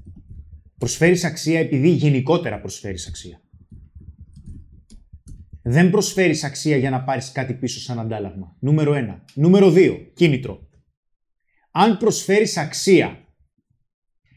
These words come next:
γιατί αυτήν την αξία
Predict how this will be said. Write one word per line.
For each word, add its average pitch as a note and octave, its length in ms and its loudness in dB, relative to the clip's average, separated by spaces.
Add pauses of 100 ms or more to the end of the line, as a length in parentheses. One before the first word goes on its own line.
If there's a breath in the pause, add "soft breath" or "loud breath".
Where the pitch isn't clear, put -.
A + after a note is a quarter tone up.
(260)
γιατί D3+ 680 2
αυτήν G#3+ 580 4
την A#3 180 4
αξία F#3+ 880 2